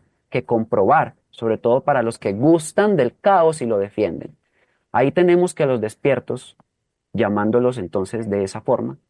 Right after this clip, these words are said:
son unos muy, muy poquitos y selectos dentro de ese plan de inteligencia que está determinado que debe despertar en este tiempo.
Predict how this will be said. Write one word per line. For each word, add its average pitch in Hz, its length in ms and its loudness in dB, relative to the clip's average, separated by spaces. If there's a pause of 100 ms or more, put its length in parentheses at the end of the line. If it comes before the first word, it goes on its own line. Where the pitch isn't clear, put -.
(500)
son 123 300 -2
unos 147 340 -2
muy, 226 540 2
muy 190 340 0
poquitos - 800 -2
y - 20 0
selectos 160 720 0 (400)
dentro 120 400 2
de 117 200 2
ese 143 380 -2 (640)
plan 165 300 4
de 180 80 2
inteligencia 143 840 -2 (140)
que - 100 -6
está 110 200 -2
determinado 113 640 0
que 110 140 -2
debe 98 200 2
despertar 104 580 -4
en 104 100 -6
este 104 220 -10
tiempo. 98 400 -4